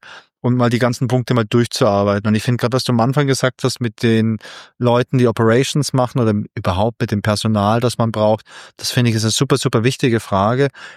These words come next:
Ich habe das ab und an auch schon mal erlebt, dass das eine Frage ist, die gar nicht so intensiv diskutiert wurde, weil man sehr lösungsorientiert war. Und, ähm, dass man dann aber irgendwann an einen Punkt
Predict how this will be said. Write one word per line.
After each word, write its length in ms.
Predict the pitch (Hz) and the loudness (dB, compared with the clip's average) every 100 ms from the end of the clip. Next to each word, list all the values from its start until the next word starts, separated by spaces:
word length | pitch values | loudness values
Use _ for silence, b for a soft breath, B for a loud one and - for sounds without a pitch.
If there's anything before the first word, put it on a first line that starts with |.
| B | B
Ich 40 | |
habe 60 | 117 | -2
das 180 | 156 - | -2 0
ab 120 | 143 | 0
und 100 | 160 | 0
an 180 | 131 160 | 0 2
auch 120 | 156 | 0
schon 160 | - 139 | 0 0
mal 100 | 127 | 2
erlebt, 460 | 113 113 147 - | 2 2 2 0
dass 160 | 135 - | -4 -2
das 160 | 135 | -2
eine 100 | 135 | -2
Frage 440 | - - 101 127 139 | -2 0 0 2 0
ist, 160 | 127 | -2
die 100 | 127 | -4
gar 360 | - 104 101 135 | -4 -2 0 0
nicht 160 | 190 - | 0 -2
so 120 | 165 | -2
intensiv 420 | 147 143 151 139 | 0 -2 -2 -4
diskutiert 680 | 143 - 123 - 131 143 - | -4 -4 -4 -2 0 0 0
wurde, 280 | 143 151 139 | -2 0 2
weil 80 | |
man 120 | 117 113 | 0 0
sehr 160 | 110 | 0
lösungsorientiert 1400 | 107 104 117 139 - 151 - 139 139 139 - 139 143 - | 0 2 2 2 0 -2 0 -2 0 -2 -2 -2 -2 0
war. 280 | 131 139 160 B B B B _ | 0 0 -2 B B B B _
Und, 440 | 127 117 110 117 - | -2 0 0 0 0
ähm, 640 | 113 113 113 113 113 117 | 2 2 2 0 -2 -2
dass 300 | - 113 - | -2 -2 -2
man 400 | 123 117 120 - | -2 0 -2 -4
dann 220 | - 117 127 | -2 -2 0
aber 320 | 120 123 120 | 0 0 0
irgendwann 260 | 123 120 | 0 0
an 40 | 113 | 0
einen 60 | |
Punkt 260 | - 131 | -2 -4